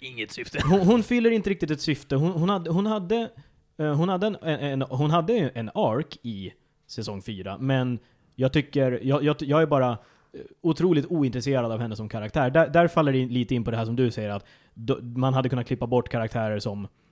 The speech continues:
Speaker 2: eh, eh, som bleknar bredvid mer intressanta karaktärer.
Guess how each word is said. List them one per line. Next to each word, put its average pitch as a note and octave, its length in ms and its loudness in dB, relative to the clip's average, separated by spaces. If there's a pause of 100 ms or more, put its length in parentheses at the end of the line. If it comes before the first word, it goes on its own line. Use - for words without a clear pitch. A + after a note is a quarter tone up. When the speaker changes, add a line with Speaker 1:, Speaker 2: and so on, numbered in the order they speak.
(260)
Speaker 2:
eh, F#2+ 300 -4 (540)
eh, F#2+ 220 -4
som G#2+ 320 -6 (140)
bleknar A#2 680 -2
bredvid A2 380 -4
mer G#2+ 160 -4
intressanta B2 420 -2
karaktärer. F#2+ 540 -10